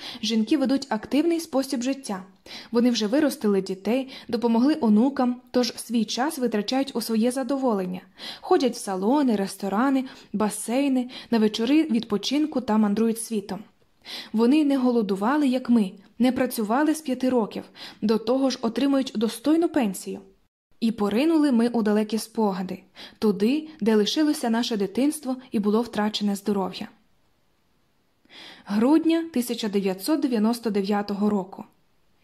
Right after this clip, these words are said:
Після відвідин нашої родини Наталія нам часто телефонує. Я радію відновленню стосунків з сестрою, бо вже й не сподівалася її побачити.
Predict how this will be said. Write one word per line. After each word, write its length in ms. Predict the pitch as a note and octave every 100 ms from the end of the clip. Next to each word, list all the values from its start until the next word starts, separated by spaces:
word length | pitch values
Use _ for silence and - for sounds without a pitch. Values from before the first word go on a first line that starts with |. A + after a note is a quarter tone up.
| - - -
Після 300 | - A3 G#3
відвідин 520 | G3+ F#3+ G#3 E4 C#4+ A3+
нашої 400 | A#3 A#3+ G#3+ G3+
родини 460 | G3 F#3+ D4 C#4+ C#4 - -
Наталія 520 | G#3 G#3+ C#4 D4 C4
нам 180 | A#3+ A3+
часто 340 | A3 A#3 A3
телефонує. 680 | G#3+ G#3+ G#3 G#3 F#3 F#3 - - _ _ - - -
Я 160 | G#3 A3
радію 380 | G#3 G#3 C#4+
відновленню 640 | A3 A3 G#3+ C4 B3 A3 G#3+
стосунків 580 | - G#3 - C4+ C4
з 80 | A3
сестрою, 480 | G#3 - - C#4 B3+ B3+ -
бо 100 | A3
вже 180 | A3 A#3+
й 40 | C4+
не 120 | B3
сподівалася 720 | - A3 G3 G3+ C#4+ C#4+ A#3+
її 180 | A#3 B3
побачити. 600 | C4 A#3 F#3+ - -